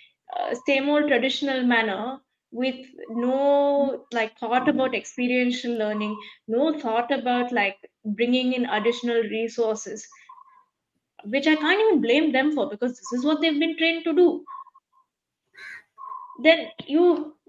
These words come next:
give, this is like, you know, literally giving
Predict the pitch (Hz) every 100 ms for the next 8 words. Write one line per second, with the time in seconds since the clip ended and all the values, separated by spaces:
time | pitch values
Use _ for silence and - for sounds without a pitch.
0 | 247 302 311 294 - 311 311 370 349 359
1 | 359 - 311 320 403 381 311 - 269 311
2 | 330 359 330 247 285 339 349 349 320 277